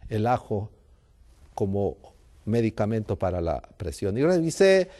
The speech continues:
estudios que se hicieron aquí en, en Estados Unidos, en Europa, en Israel y en Japón sobre el ajo. Y encontré de que una sustancia llamada adenosina, que se encuentra en el ajo,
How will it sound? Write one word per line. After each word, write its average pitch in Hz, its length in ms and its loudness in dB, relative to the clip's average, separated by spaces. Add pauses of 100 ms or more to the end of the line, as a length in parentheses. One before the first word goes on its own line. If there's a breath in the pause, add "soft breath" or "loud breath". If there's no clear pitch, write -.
(140)
estudios 139 420 0
que 117 100 0
se - 120 -4
hicieron 123 400 2
aquí 113 240 -2
en, 110 220 0
en 101 120 -6
Estados 107 380 0
Unidos, 104 480 -2
en 85 100 -4
Europa, 98 560 0
en 85 120 -6
Israel 90 500 -4 (340 soft breath)
y 107 300 -2
en 98 80 -2
Japón 107 440 -2 (160)
sobre 92 600 -4 (200)
el 95 140 -4
ajo. - 380 -8 (920)
Y 147 80 2
encontré 196 540 6
de 196 240 0
que 156 120 4
una 160 240 4
sustancia 127 540 0
llamada 104 560 0
adenosina, 120 840 -2 (340 soft breath)
que 104 120 0
se 104 100 -6
encuentra 101 540 -2
en 92 100 -4
el 92 100 -4
ajo, 95 360 0